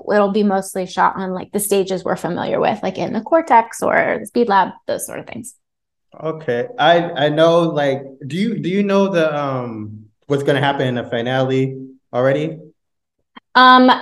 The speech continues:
Speaker 1: they don't tell us a lot 'cause I think they're worried that we're gonna, like, spoil it. But I know a few things
Speaker 2: So,
Speaker 1: that
Speaker 2: like,
Speaker 1: I
Speaker 2: okay.
Speaker 1: can't say. <laughs>
Speaker 2: Okay, let's just do this. Like, what,
Speaker 1: Yeah.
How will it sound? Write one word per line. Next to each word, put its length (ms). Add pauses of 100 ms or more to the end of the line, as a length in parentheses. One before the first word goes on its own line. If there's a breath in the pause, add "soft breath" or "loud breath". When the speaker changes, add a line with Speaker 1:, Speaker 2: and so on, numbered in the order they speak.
(120)
Speaker 1:
they 400
don't 280
tell 220
us 160
a 60
lot 360
'cause 180
I 80
think 220
they're 140
worried 400
that 160
we're 140
gonna, 200
like, 200
spoil 360
it. 180 (340 loud breath)
But 100
I 80
know 300
a 40 (220)
few 260
things 760 (580)
Speaker 2:
So, 160
Speaker 1:
that 20
Speaker 2:
like, 160
Speaker 1:
I 140
Speaker 2:
okay. 120
Speaker 1:
can't 300
say. 600
<laughs> 200
Speaker 2:
Okay, 420
let's 220
just 220
do 200
this. 340
Like, 240
what, 200
Speaker 1:
Yeah. 220